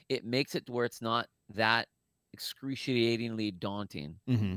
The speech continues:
Speaker 1: for the people that have never gone upside down or done that, that wall walk, at least in the fashion that, that we were supposed to do at this time. I mean, what I remember coming off of this is it wasn't the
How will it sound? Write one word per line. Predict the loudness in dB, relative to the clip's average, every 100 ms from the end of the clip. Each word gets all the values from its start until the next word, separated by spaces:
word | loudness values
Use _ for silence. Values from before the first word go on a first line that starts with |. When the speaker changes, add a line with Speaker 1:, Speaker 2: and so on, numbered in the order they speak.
| -4
Speaker 1:
for | 0 2 2 0
the |
people | -4 -4 0
that | 0
have | 0
never | -2 0
gone | 0 -2
upside | -2 -2 0
down | -2 -2
or | -4
done | -4 -4
that, | -2 -4 -4
that | -2 -2 -2
wall | -2 0 0
walk, | 2 0 -2
at | -8 -4
least | -6 -4
in | -8
the | 0
fashion | 4 4 0 -6
that, | -4
that | -2
we | -2
were | -2
supposed | -4 -6
to | -4
do | -6
at | -4
this | -8
time. | -4 -6 -6 -16 -20 -8
I | 0
mean, |
what | 4
I | 6
remember | 6 2
coming | -2 -2 2
off | 2 2
of |
this | -2 -4
is | -6
it | -6
wasn't | 2 2 4 0 -4 _ _ _ _ _ _ _ _ -4
the | -4